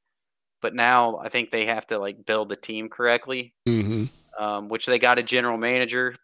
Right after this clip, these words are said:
Speaker 1: but I think that there's players on the team that are not happy, maybe.
Speaker 2: I think that's
Speaker 1: Like
Speaker 2: always gonna happen anyway, though.
Speaker 1: Yeah, I
Speaker 2: You can't
Speaker 1: <laughs>
Speaker 2: make everybody happy.
Speaker 1: Yeah.
Speaker 2: But I tell you, we went to one game, and that was at, uh, Nippert.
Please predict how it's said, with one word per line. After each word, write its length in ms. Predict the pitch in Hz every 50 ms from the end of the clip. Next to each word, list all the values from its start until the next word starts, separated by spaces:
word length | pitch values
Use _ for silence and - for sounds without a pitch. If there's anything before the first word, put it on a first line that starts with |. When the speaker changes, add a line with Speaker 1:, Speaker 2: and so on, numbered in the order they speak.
| _ _ _ _
Speaker 1:
but 140 | 123 110
I 80 | 113 117
think 240 | - - 131 120 -
that 100 | 120 113
there's 200 | 117 117 110 -
players 420 | - - - 131 123 123 120 113
on 120 | 120 117 113
the 60 | 101
team 440 | - - 117 113 113 113 113 107 107 _ _ _ _ _ _ _ _ _ _
that 140 | - 110 104
are 100 | 101 101
not 280 | 101 104 104 104 98 -
happy, 560 | - - 107 104 104 - - 120 123 120 - _ _ _ _ _ _ _ _ _ _ _ _ _ _ _ _ -
maybe. 460 | 131 135 143 147 151 151 151 - _ _ _ _ _ _ _ _ _ _ -
Speaker 2:
I 120 | 160 165
think 160 | - 147 110 -
that's 180 | 101 101 -
Speaker 1:
Like 80 | 101 90
Speaker 2:
always 200 | 82 85 82 80
gonna 200 | 80 80 73 73
happen 300 | 78 71 67 - 76 73
anyway, 320 | 69 69 76 76 76 78
though. 280 | 78 80 78 76 85 107 - - _ _ _ _ _ _ -
Speaker 1:
Yeah, 300 | 104 101 98 95 98 98 - -
I 140 | 113 113 107 104 - -
Speaker 2:
You 100 | - 131 123
can't 260 | - 165 160 135 127
Speaker 1:
<laughs> 0 |
Speaker 2:
make 220 | 135 127 117 -
everybody 480 | 117 101 92 95 85 87 85 78 82 80
happy. 380 | 78 80 80 - - 82 - - - - _ _ _ _ _ _ _ _ - -
Speaker 1:
Yeah. 280 | 113 110 98 90 76 76
Speaker 2:
But 140 | 90 131 156
I 40 | 190
tell 180 | - - 160 139
you, 180 | 127 120 120
we 140 | 127 147 190
went 220 | 202 180 143 123
to 120 | - 117 110
one 480 | 110 110 110 113 120 143 170 170 170
game, 320 | 156 143 127 113 113 113 104
and 100 | 104 104
that 140 | 104 127 143
was 160 | 139 113 107
at, 220 | 104 95 82 - - -
uh, 260 | 113 107 98 95 95
Nippert. 480 | 92 101 117 135 127 - 98 95 90